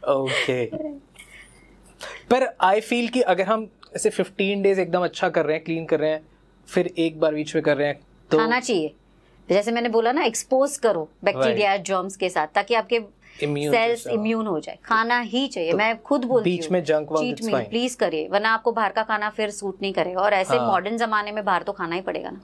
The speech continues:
Speaker 1: राइट। So, फ्लेक्सिबल रहें, but ट्राई करें कि इस पूरे ऐसे लाइफस्टाइल में कि आप जितना क्लीन खा सकते खाएं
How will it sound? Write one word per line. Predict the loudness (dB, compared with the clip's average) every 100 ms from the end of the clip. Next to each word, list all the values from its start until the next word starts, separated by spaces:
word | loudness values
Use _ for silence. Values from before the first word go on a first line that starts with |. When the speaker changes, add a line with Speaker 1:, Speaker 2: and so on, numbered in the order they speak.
| -2
Speaker 1:
राइट। | -2 -2 -8 -20 -20 -20 -12
So, | -2 -2 0
फ्लेक्सिबल | -2 0 2 2 2
रहें, | 0
but | 2 0 0 -10 _ _
ट्राई | 2 4 2
करें | 0 0 0
कि | -2 -4 -8 _ _ _ _ _ _ _
इस | -2 -2
पूरे | -2 2 4 4
ऐसे | 2 2
लाइफस्टाइल | 2 0 0 0 0
में | 0
कि | 2
आप | 0 -2 -6
जितना | -4 0 0
क्लीन | 0 -2 0
खा | -2
सकते | -2 -2 -4
खाएं | -4